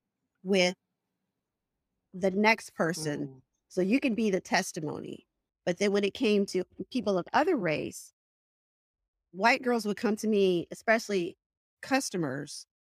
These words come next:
Speaker 1: "Is that, can a, can a white girl use this?" I'm like, "Again"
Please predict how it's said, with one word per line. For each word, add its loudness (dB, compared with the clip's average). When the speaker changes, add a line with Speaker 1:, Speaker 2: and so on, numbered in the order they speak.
Speaker 1:
"Is 0
that, 4
can 0
a, -2
can 0
a -2
white 2
girl -2
use -4
this?" -6
I'm -2
like, -2
"Again" 0